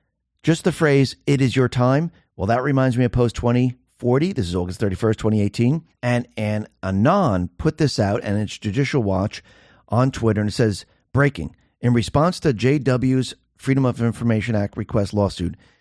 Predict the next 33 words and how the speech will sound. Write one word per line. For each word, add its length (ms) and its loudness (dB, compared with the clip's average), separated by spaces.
D 260 0
O 140 2
J 360 2
admitted 720 0
that 160 -2
the 80 -6
Foreign 300 2
Intelligence 480 0
Surveillance 360 0
Court 300 -4
held 260 0
no 220 2
hearing 340 0
on 160 -2
the 60 -2
fisa 320 0
spy 220 0
application 520 -2
targeted 380 -2
Carter 220 -2
Page 360 -2
from 180 -2
Trump 280 -2
campaign 360 2
advisor 380 0
who 120 0
was 260 0
the 80 -14
subject 520 0
of 160 0
four 280 2
fisa 440 2
warrants. 520 -2